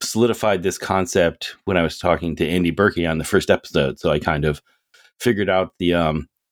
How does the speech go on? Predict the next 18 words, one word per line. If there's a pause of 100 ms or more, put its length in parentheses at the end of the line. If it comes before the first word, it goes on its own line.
the
answer
to
the
question
I
wanted
to (500)
answer
with
this
whole
show (200)
<laughs>
on
the
first
show.